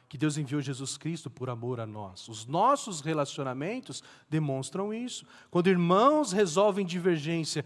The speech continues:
com humildade, amor e perdão, o Evangelho se torna visível. Ele diz: "Cujos nomes se encontram no livro da vida." Queridos, existe um registro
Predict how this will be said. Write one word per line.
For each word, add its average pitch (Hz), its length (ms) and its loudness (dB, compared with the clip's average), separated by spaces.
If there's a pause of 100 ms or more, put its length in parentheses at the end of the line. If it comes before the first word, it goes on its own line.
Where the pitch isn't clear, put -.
(240)
com 180 100 2
humildade, 170 800 4
amor 165 580 6 (240)
e 180 120 2
perdão, 185 680 6
o 170 80 8
Evangelho 208 840 4
se 208 160 -2
torna 196 520 4 (320)
visível. 220 840 -2 (3250)
Ele 127 180 -8
diz: 139 320 -4
"Cujos 123 340 -4
nomes 185 460 0
se 170 140 -6
encontram 170 680 -2
no 143 140 0
livro 156 480 -4
da 127 160 -4
vida." 165 600 -8 (1900)
Queridos, 160 220 -6
existe 156 320 -8
um 196 40 -2
registro 151 1080 -4